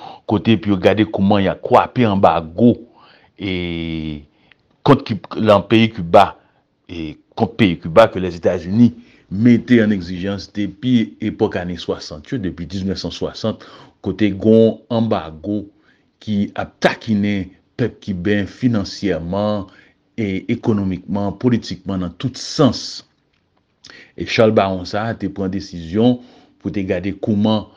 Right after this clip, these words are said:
vil New Yòk la menm ta refize patisipe nan anbago ki sou tèt pèp ki ben depi diktan. Ebyen, Minisipalite New Yòk la te jwenn tou avèk Nasyonzini ki depi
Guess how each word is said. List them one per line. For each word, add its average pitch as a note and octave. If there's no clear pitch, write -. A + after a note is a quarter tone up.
vil G2
New A#2
Yòk F2+
la D#2+
menm F#2
ta E2+
refize G#2
patisipe G#2+
nan G#2
anbago F#2+
ki G#2
sou G2+
tèt -
pèp G2
ki G2
ben G2
depi F#2+
diktan. G2
Ebyen, F2
Minisipalite G2
New F#2+
Yòk F2+
la F#2+
te G2+
jwenn G2
tou E3+
avèk F#2+
Nasyonzini G#2+
ki F#2
depi F2+